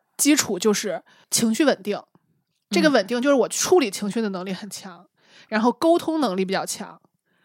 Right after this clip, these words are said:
Speaker 2: 嗯。
Speaker 1: 然后有一个相对比较稳定的内核。
Speaker 2: 嗯。
Speaker 1: 啊，这是我们带给他们的一些，嗯，你说他好还是不好吧，我觉得没法评价。
Speaker 2: 嗯。
Speaker 1: 嗯，他也有可能就因此变得无趣了，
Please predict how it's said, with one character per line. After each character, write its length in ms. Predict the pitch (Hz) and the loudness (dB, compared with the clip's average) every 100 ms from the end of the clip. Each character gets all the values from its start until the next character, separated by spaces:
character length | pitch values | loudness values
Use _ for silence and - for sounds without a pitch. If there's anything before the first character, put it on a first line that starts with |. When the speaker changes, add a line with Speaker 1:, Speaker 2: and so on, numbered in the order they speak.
| _ - | _ -14
Speaker 2:
嗯。 160 | 190 | -8
Speaker 1:
然 160 | 180 214 | -2 0
后 340 | 240 226 196 - _ | 4 4 2 -4 _
有 200 | - 220 | -2 0
一 80 | 196 | 2
个 140 | 233 254 | 4 4
相 420 | - 359 359 381 | 4 2 2 2
对 200 | 381 254 | 2 0
比 120 | 220 | 0
较 380 | 220 180 135 - _ | 0 0 -2 -12 _
稳 240 | 208 208 185 | -4 -2 0
定 120 | 226 | -2
的 140 | 208 208 | -2 -4
内 220 | 269 254 220 | 0 4 4
核。 380 | - 180 143 - _ - | 0 -8 -10 -14 _ -8
Speaker 2:
嗯。 220 | 208 196 - | -6 -6 -8
Speaker 1:
啊， 240 | 208 185 _ - | -10 -12 _ 0
这 120 | 370 | 2
是 80 | 349 | 4
我 220 | 254 170 | 2 0
们 180 | 202 220 | -2 2
带 180 | 320 254 | 4 4
给 120 | 165 | 0
他 220 | - 214 | -6 -4
们 100 | 214 | -2
的 140 | 190 | -2
一 80 | 196 | -4
些， 420 | 185 - 202 185 190 _ _ _ _ _ _ - | -2 -2 -2 -4 -8 _ _ _ _ _ _ -10
嗯， 300 | 202 190 202 _ | -8 -10 -16 _
你 140 | 220 202 | -2 0
说 160 | 339 | 4
他 120 | 381 | 4
好 200 | 440 240 | 4 2
还 120 | 180 202 | 2 2
是 80 | |
不 80 | 254 | 2
好 160 | 285 196 | 2 0
吧， 120 | 180 | -2
我 120 | 196 | -4
觉 80 | 180 | -4
得 160 | 196 226 _ _ _ _ | -6 -8 _ _ _ _
没 180 | 233 233 | -8 -2
法 160 | 285 | 0
评 240 | 285 - 185 | -2 -4 -18
价。 140 | 196 _ _ _ _ | -20 _ _ _ _
Speaker 2:
嗯。 220 | - 170 147 | -18 -16 -16
Speaker 1:
嗯， 200 | 214 202 _ _ _ | -20 -20 _ _ _
他 140 | - 359 | -4 0
也 100 | 349 | 4
有 100 | 370 | 4
可 140 | 381 | 2
能 140 | 233 226 | 0 2
就 100 | 269 | 2
因 240 | 262 285 | 2 2
此 160 | - 208 | 2 4
变 160 | 226 | 4
得 80 | 214 | 4
无 140 | 180 | 0
趣 200 | 180 - | -4 -4
了， 180 | 208 139 | -4 -6